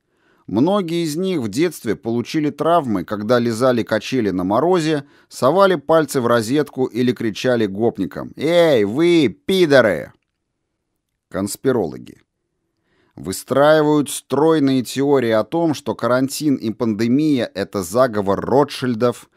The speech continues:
Билла Гейтса, нацистов, сионистов, китайцев,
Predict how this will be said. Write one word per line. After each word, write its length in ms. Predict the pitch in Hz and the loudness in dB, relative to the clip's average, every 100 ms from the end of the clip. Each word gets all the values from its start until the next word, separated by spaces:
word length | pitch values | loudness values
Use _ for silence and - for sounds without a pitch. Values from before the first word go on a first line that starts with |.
| _ _ | _ _
Билла 380 | - 80 92 87 | -14 -8 -6 -6
Гейтса, 760 | 80 131 151 131 143 135 127 - | -4 -2 -2 -4 -2 -2 -2 -10
нацистов, 800 | - 85 - 139 147 - 135 - | -10 -10 -6 -4 -4 -4 -8 -6
сионистов, 720 | 98 92 101 147 143 127 117 | -4 -2 2 0 0 -8 -8
китайцев, 760 | - - 110 143 139 143 - | -12 -4 0 0 0 -6 -8